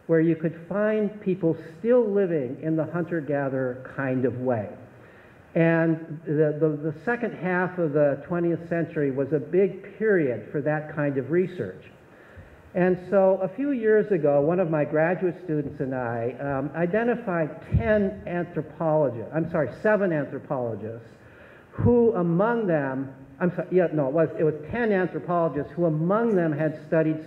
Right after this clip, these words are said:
seven different hunter-gatherer groups on three different continents. And we asked them about life in the group that they studied. Now, one thing I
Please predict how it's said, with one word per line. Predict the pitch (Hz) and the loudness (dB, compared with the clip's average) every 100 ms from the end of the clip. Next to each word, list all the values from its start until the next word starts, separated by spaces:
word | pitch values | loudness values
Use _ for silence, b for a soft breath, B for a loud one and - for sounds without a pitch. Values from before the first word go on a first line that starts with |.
| - | -4
seven | 196 196 180 165 131 | 0 2 2 0 0
different | 147 196 196 147 131 - B B B - | 0 0 0 -4 -4 -10 B B B -2
hunter-gatherer | 190 190 165 143 147 143 139 131 123 | -2 0 -2 2 2 2 0 -2 -4
groups | 151 185 160 - - - - B B - | 2 6 6 2 -8 -16 -20 B B -6
on | 156 156 151 | -2 -2 -4
three | 175 180 180 | 0 2 2
different | 156 151 143 135 | 2 -2 -4 -6
continents. | - 147 113 104 87 - - - - B B B B B - | -4 -4 -4 -10 -12 -10 -12 -12 -20 B B B B B 0
And | 190 202 | 2 4
we | 202 208 | 2 0
asked | 208 240 247 - - | -4 -4 -6 -6 0
them | 196 185 185 | 2 2 -2
about | 156 - 175 180 175 170 - - | -4 -2 0 2 2 0 -4 -10
life | 135 135 151 165 160 156 | -8 -2 0 2 0 0
in | 156 139 | -6 -4
the | |
group | 135 143 147 | -2 0 -2
that | 139 127 | -4 -8
they | 135 127 123 - | -4 -4 -4 -4
studied. | 165 143 113 | 0 0 0
Now, | 143 | -2
one | 175 247 | 0 0
thing | 247 220 | 0 0
I | 175 | 0